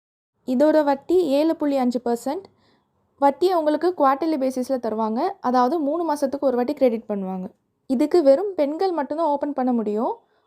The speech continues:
ஒருவேளை மைனர் பொண்ணா இருந்தா அவங்களுக்கு பதிலா அவங்க கார்டியன் வந்து ஓப்பன் பண்ணிக்கலாம். இதுக்கு நீங்க குறைஞ்சபட்சம் ஒரு ஆயிரம்ல இருந்து ரெண்டு லட்சம் வரைக்கும் தான் போட முடியும். இது உங்களுக்கு கொஞ்சம் பார்க்க எஃப் டி மாதிரியே தான் இருக்கும். இதுக்கு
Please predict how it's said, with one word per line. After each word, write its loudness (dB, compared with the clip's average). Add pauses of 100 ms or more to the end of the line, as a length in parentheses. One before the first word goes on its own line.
(140)
ஒருவேளை 2 (400)
மைனர் -2
பொண்ணா 0
இருந்தா -2 (520)
அவங்களுக்கு 0
பதிலா 2
அவங்க 0
கார்டியன் 0
வந்து 2
ஓப்பன் -4
பண்ணிக்கலாம். -8 (1080)
இதுக்கு 2
நீங்க 2 (240)
குறைஞ்சபட்சம் 0 (460)
ஒரு 0 (240)
ஆயிரம்ல 0
இருந்து -2 (220)
ரெண்டு -2
லட்சம் 0
வரைக்கும் -2
தான் -2
போட -2
முடியும். -4 (500)
இது 2
உங்களுக்கு 0
கொஞ்சம் 2
பார்க்க 0
எஃப் -8
டி -2
மாதிரியே 0
தான் 0
இருக்கும். -16 (720)
இதுக்கு -4